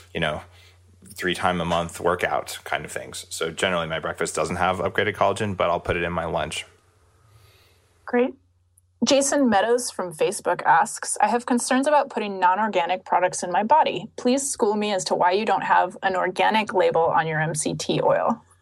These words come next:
Speaker 1: Our M C T oil is not available as organic or, of course, I would have bought organic. However, this is an ultra purified M C T. There is nothing else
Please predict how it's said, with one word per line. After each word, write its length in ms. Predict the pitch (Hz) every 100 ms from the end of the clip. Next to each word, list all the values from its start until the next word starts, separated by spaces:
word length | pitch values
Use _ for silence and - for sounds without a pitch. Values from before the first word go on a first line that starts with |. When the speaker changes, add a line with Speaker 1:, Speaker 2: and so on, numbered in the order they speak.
| _ _ - - _ -
Speaker 1:
Our 240 | - 107 135
M 100 | 139
C 140 | 110
T 160 | 110 107
oil 280 | 95 95
is 220 | - 85 85
not 160 | 85
available 460 | 87 82 90 117 135
as 140 | 117
organic 500 | 123 131 143 143 -
or, 340 | - 87 87 -
of 100 | -
course, 300 | - - -
I 60 | -
would 120 | -
have 100 | -
bought 260 | - - -
organic. 560 | - 80 82 82 50 - - - - _ _ -
However, 560 | 95 95 110 98 87 -
this 260 | 87 101 107
is 160 | 95 -
an 180 | 95 92 -
ultra 380 | 92 98 107
purified 540 | 90 - 92 95 98 90
M 120 | 98
C 140 | 98
T. 280 | 104 110 110
There 260 | - 101 98
is 160 | 90
nothing 420 | 95 92 - 98 -
else 320 | 82 80